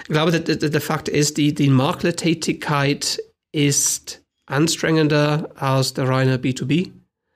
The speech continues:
Und, ähm, aber ich, aber ich finde, über, die, wir müssen das irgendwie, ähm, weitergeben, dass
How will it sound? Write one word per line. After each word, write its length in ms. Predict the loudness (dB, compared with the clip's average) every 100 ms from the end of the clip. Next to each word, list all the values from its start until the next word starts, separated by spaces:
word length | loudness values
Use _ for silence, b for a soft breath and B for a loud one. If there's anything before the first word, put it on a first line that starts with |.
| b b b b b
Und, 840 | -2 2 4 4 4 4 2 -4 -4
ähm, 1160 | 0 0 2 2 2 2 2 2 2 0 -6 -10
aber 220 | -4 -2 0
ich, 320 | 0 -2 0
aber 100 | 0
ich 100 | 2
finde, 540 | 2 4 4 2 -2 -8 -20 _ _ _ _
über, 280 | -4 0 2 2 0 -8 -20 -20 B B B
die, 220 | 0 2
wir 80 | 2
müssen 180 | 2 4
das 120 | 2
irgendwie, 420 | 2 2 4 2 2
ähm, 460 | 2 2 2 0 -4 -8
weitergeben, 1040 | -2 0 0 -2 0 2 2 4 4 2 0
dass 580 | -2 -2 0 -2 -2 -6